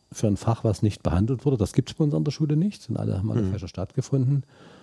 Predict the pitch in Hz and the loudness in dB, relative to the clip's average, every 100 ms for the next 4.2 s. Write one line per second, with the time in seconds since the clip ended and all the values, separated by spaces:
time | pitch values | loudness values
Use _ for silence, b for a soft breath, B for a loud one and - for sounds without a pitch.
0 | B B 95 90 92 127 127 120 107 - | B B 0 2 4 4 4 4 2 2
1 | 123 95 - - 180 165 131 - 117 - | 2 2 -2 -2 4 4 4 0 -4 -2
2 | 107 - 92 95 85 - 90 87 85 85 | -4 0 2 2 0 0 -2 0 0 -2
3 | 82 - 80 92 92 90 - 76 95 98 | -4 0 2 2 0 -4 -4 -2 0 2
4 | 135 | 0